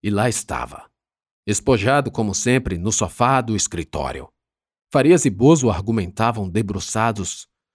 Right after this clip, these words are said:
sobre uma lista de devedores cujos débitos se venceriam naquele dia. Mandrake não estava nem aí para quem devia ou não devia.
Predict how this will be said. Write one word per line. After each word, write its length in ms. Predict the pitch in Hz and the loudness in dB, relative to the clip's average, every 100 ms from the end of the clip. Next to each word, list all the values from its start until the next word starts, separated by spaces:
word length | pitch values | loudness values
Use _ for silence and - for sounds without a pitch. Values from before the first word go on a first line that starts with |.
| _ | _
sobre 480 | - 101 127 139 - | -4 0 2 0 0
uma 160 | 135 165 | 2 4
lista 420 | 131 175 - 131 | 4 2 2 0
de 220 | 104 117 | 0 -2
devedores 680 | 104 123 123 98 107 139 117 | 2 2 2 2 6 6 4
cujos 340 | - 110 107 95 | -2 -4 -4 -2
débitos 680 | 117 123 107 113 - - - _ _ _ | 0 0 0 -4 -6 -8 -14 _ _ _
se 140 | - 127 | -4 0
venceriam 680 | 143 143 156 104 113 139 131 | 2 2 2 2 4 4 4
naquele 420 | 123 120 123 113 | 0 0 -2 -2
dia. 460 | 92 78 71 65 - _ _ _ _ _ _ _ _ - | -4 -8 -8 -10 -16 _ _ _ _ _ _ _ _ -6
Mandrake 640 | 98 101 120 120 117 101 | -2 2 0 2 2 2
não 220 | 98 104 | 0 -2
estava 340 | 101 - 101 90 | -2 -2 -2 0
nem 240 | 101 107 | -2 -2
aí 260 | 90 104 113 | 0 0 0
para 280 | 95 82 | -2 -8
quem 200 | - 98 | -6 -8
devia 540 | 92 95 85 98 123 87 | -4 -4 -2 0 0 -2
ou 180 | 82 85 | -6 -4
não 220 | 101 98 | -4 -2
devia. 540 | 85 73 78 69 65 | -4 -8 -12 -12 -14